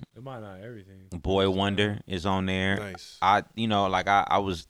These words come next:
Speaker 2: happy to see that for them. Um, and actually, like, um, Illmind and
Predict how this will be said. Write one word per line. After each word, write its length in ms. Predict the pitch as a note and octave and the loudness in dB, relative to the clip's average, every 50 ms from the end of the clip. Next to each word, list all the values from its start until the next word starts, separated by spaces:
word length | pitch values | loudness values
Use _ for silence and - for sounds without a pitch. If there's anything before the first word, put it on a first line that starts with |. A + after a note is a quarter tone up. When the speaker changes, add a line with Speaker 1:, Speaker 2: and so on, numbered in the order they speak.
| - - | -16 -8
Speaker 2:
happy 320 | - G#2 G2+ G2 - G2+ | 0 2 2 2 2 0
to 80 | F#2 F2 | -2 -2
see 200 | - - G2 F#2+ | -4 -4 -2 0
that 180 | F#2 F2+ F2 - | 0 0 -2 -2
for 140 | - F#2 | -4 -2
them. 320 | F2 F#2 G2 G#2 G#2 A2 - _ _ - - - - _ _ _ _ _ - - | -2 0 0 0 -2 -4 -8 _ _ -20 -20 -20 -20 _ _ _ _ _ -4 0
Um, 840 | F#2+ F#2+ F#2+ F#2 F#2 F2+ F2+ F2 F2 E2+ E2+ E2 E2 D#2+ C#2 - - _ _ _ _ _ _ _ _ _ _ _ _ _ _ _ _ - | 0 2 2 2 2 2 2 2 0 -2 -2 -4 -4 -6 -8 -12 -18 _ _ _ _ _ _ _ _ _ _ _ _ _ _ _ _ -10
and 140 | - F#2 G2 | -6 -2 0
actually, 360 | G#2 G#2+ G#2 - - A2+ G#2 | 2 2 2 0 -2 -2 -4
like, 340 | F#2 F#2+ F#2 F2+ F#2 F2 E2 _ _ _ _ _ _ _ _ _ - - | 0 2 2 2 2 0 -4 _ _ _ _ _ _ _ _ _ -8 -2
um, 460 | F#2+ F#2 F#2 F#2 F2+ F2 F2 F2 - | 0 0 2 2 2 0 0 -2 -4
Illmind 600 | - F#2 G#2+ A2 G#2 G#2 G2+ G2 F#2+ F#2+ F#2 D#2 | -4 -2 0 0 0 0 0 0 0 0 -2 -2
and 480 | F2+ G2 G2+ G#2 G2+ G2 F#2+ F2 - | -2 -2 0 0 0 -2 -4 -6 -8